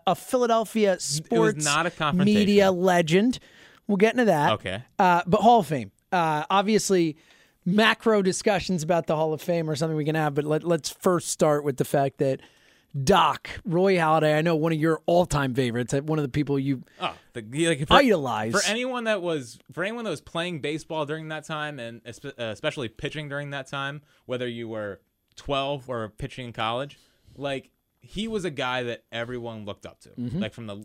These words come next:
Speaker 2: from the
Speaker 1: The
Speaker 2: things
Speaker 1: work ethic perspective to the actual getting it on the field and what he
Speaker 2: to
Speaker 1: did.
Speaker 2: being an
Speaker 1: To
Speaker 2: absolute
Speaker 1: being just a great guy,
Speaker 2: Yeah, and a,
Speaker 1: too.
Speaker 2: and a, and a doctor on the mound.
Speaker 1: Yep. And that, I
Speaker 2: And
Speaker 1: mean, that, that nickname for a reason.
Speaker 2: Right.
Speaker 1: Yeah.
Speaker 2: So,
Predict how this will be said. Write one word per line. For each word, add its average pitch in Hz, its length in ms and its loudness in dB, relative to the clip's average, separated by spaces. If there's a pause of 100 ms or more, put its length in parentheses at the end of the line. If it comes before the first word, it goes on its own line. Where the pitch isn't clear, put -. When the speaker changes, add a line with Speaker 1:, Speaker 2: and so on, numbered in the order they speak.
Speaker 2:
from 117 140 -14
the 104 80 -10
Speaker 1:
The 165 120 -2
Speaker 2:
things 147 100 -2
Speaker 1:
work 196 260 2
ethic 202 360 0
perspective 175 640 0
to - 80 -6
the 135 160 -2
actual 135 500 -2 (240)
getting 143 220 -2
it 131 80 -8
on 120 100 -8
the 113 60 -10
field 120 300 -6
and 110 100 -8
what 104 100 -10
he 98 80 -12
Speaker 2:
to 95 140 -12
Speaker 1:
did. 92 60 -8
Speaker 2:
being 123 140 -6
an 98 100 -10
Speaker 1:
To - 40 -20 (360)
Speaker 2:
absolute 123 340 -2
Speaker 1:
being 240 240 0 (140)
just 190 200 -2
a - 20 -8
great 147 260 -6
guy, 95 380 -8
Speaker 2:
Yeah, 196 180 0
and 123 100 0
a, 120 60 0
Speaker 1:
too. 98 100 -6
Speaker 2:
and 120 100 -2
a, 104 120 -4 (200)
and 113 100 0
a 110 140 -2
doctor 110 440 -4
on 127 120 -4
the 123 60 -4
mound. 143 320 -4
Speaker 1:
Yep. 151 160 0 (160)
And 175 180 2
that, 185 80 4
I 180 60 4
Speaker 2:
And 185 80 4
Speaker 1:
mean, 185 120 4
that, 185 200 2
that 175 160 2
nickname 170 340 0
for 170 100 0
a 165 40 2
reason. 123 400 -2
Speaker 2:
Right. 160 220 2
Speaker 1:
Yeah. 120 60 -4 (260)
Speaker 2:
So, 160 380 0